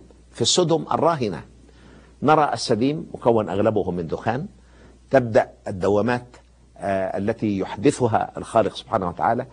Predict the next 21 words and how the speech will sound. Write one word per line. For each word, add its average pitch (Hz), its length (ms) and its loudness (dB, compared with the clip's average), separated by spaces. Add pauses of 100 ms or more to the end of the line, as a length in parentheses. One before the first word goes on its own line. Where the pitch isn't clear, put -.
(180)
في 107 120 -2
داخل 110 260 0
السديم. 107 520 -4 (520)
هذه 120 300 4
الدوامات 131 560 0
تكدس 147 500 2
المادة 110 500 -2 (440)
حتى 131 580 2 (200)
تبدأ 110 360 0 (580)
تدور 127 360 4
بسرعات 101 640 0
فائقة 107 520 0
للغاية 95 520 2 (320)
فترتفع 120 580 0
الحرارة، 104 500 0 (500)
تسمح 139 460 0
بعملية 107 560 0
الاندماج 98 440 -2
النووي، 120 460 0 (440)
تحول، 147 640 4 (340)
آه، 104 240 0